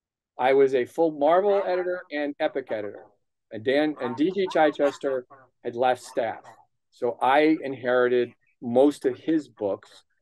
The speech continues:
which included Nightbreed. Uh, Hellraiser went, I think it went to Marcus McLaurin, or it might have, I'm not sure who got, I, I wanted Hellraiser, but, um, I didn't get that one.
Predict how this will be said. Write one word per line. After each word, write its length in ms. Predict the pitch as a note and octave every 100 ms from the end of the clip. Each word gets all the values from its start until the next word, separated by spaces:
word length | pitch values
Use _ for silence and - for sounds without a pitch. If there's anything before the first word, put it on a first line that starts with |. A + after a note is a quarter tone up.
| -
which 240 | B2 -
included 500 | A#2+ - C3 B2 A#2 G#2+ _ _ _ _ A2+
Nightbreed. 640 | C3 D3+ C#3+ C#3 C#3 C3+ C3+ _ _ _ _ A2
Uh, 60 |
Hellraiser 720 | - C#3 E3+ F#3+ F#3 F#3+ F#3+ -
went, 400 | C3+ C#3 C3+ - _ _ _ _
I 40 | -
think 160 | E3
it 100 | G3+
went 160 | C#3+ C#3+
to 60 |
Marcus 380 | B2+ C3 B2+ C#3
McLaurin, 480 | C3+ B2 B2+ B2+ B2+
or 140 | B2
it 60 | A2
might 220 | A#2 A#2+
have, 140 | A#2+ A#2 - - A#2
I'm 80 |
not 120 | D3+ E3+
sure 160 | D3
who 100 | C3+
got, 200 | C3 A#2
I, 160 | A#2+ A#2+ -
I 100 | A#2
wanted 320 | C3+ E3+ D#3
Hellraiser, 640 | B2+ C3 A#2+ A#2 A2 A2+
but, 260 | G#2+ G#2+ G#2 _ _ _ -
um, 320 | G#2+ G#2 G2+ G#2
I 80 | G#2+
didn't 200 | A2+ A2
get 180 | G#2+ G#2+
that 160 | G2+
one. 260 | G#2 G2+